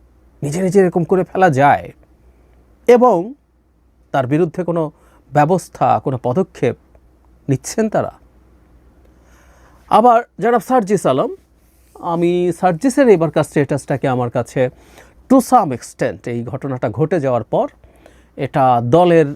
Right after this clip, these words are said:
প্রতি কিছুটা, আহ, কিছুটা, আহ, সহানুভূতি তৈরি বা at least de-escalate করা মিলিটারির সাথে টেনশনকে, সেই হিসাবে কাজ করবে। সুতরাং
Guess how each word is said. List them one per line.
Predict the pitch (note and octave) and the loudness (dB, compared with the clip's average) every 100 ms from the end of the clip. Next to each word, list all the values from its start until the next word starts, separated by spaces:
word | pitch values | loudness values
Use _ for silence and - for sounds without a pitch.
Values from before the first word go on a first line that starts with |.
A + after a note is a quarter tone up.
| - _ _ - | -12 _ _ -6
প্রতি | E3 E3 D3 C3+ - | -4 0 0 0 -2
কিছুটা, | G3 - E3 C3 G2+ - _ _ - | -4 -2 -2 -2 -2 -10 _ _ -8
আহ, | A#2 A2+ | -6 -4
কিছুটা, | C#3 - B2+ C3 A2+ - - - - _ - | -6 -6 -4 0 0 -2 -12 -20 -20 _ -8
আহ, | B2 A2+ G#2 G#2+ | -2 0 0 -4
সহানুভূতি | - - B2+ D#3 C3+ C3+ B2+ | -8 -6 0 0 2 0 0
তৈরি | A#2+ | -2
বা | A#2 B2 C#3 | 2 2 2
at | - | 0
least | C3+ A#2 | -4 4
de-escalate | G#3 A3 - G#3 G3 - | 4 4 -2 -2 -2 -4
করা | C#3 A2+ | -6 -6
মিলিটারির | B2 B2 - B2 | -6 -8 -8 -10
সাথে | B2 A#2+ | -10 -8
টেনশনকে, | D3 C3 - A#2+ F3 | -8 -8 -8 -8 -10
সেই | - F3+ | -4 -2
হিসাবে | C#3 A#2+ | 0 -2
কাজ | - A2 - | -2 -4 -4
করবে। | D#3 G#3+ | -2 -2
সুতরাং | A3+ G3 F#3+ F#3+ | -2 -2 0 0